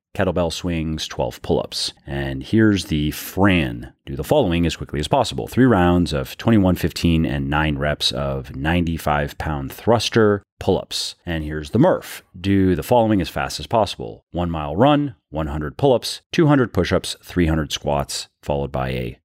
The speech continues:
another one mile run. And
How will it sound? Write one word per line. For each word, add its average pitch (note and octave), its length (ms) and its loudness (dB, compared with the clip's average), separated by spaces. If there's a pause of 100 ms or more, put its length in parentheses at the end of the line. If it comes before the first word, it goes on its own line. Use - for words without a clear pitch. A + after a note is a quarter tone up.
another C#2 440 0 (200)
one C2+ 360 -8 (100)
mile A#1 380 -12 (100)
run. G#2+ 280 0 (180)
And E2 580 0